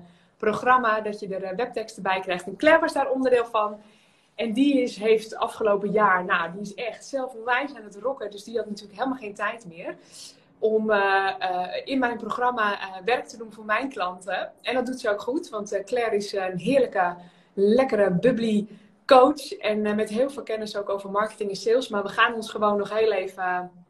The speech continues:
eh, voorstellen natuurlijk. Ik ga heel even checken of, eh, Claire erin komt. Accepteren. Oh, ik had op accepteren moeten klikken.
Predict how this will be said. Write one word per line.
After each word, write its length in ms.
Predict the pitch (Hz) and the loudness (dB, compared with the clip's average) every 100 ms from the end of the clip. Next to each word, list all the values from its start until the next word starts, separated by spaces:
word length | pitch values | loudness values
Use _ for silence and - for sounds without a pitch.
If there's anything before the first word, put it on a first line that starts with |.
| _ _ _ _ - - | _ _ _ _ -20 -10
eh, 180 | 202 185 | -2 -2
voorstellen 540 | 302 339 359 320 302 | 2 2 4 4 4
natuurlijk. 600 | 285 269 277 269 294 392 - - - - | 4 0 0 2 4 2 -4 -20 -12 -4
Ik 140 | 294 | -2
ga 140 | 285 | 2
heel 140 | 285 349 | 4 6
even 220 | 349 269 | 4 0
checken 320 | 330 339 294 | -2 2 2
of, 200 | 277 - | 2 2
eh, 140 | 254 254 | 0 0
Claire 380 | 285 285 269 | -2 2 4
erin 240 | 262 285 311 | 4 0 0
komt. 480 | 202 240 359 - - | 4 4 2 -2 -2
Accepteren. 600 | 285 - - 320 254 - | -2 -4 -4 0 2 2
Oh, 80 | 311 | 0
ik 60 | |
had 160 | 254 262 | -2 -6
op 80 | - | -8
accepteren 580 | - - - 269 311 | -8 -10 -10 -8 -6
moeten 220 | 233 - - | -8 -10 -8
klikken. 420 | 180 170 - | -6 -4 -6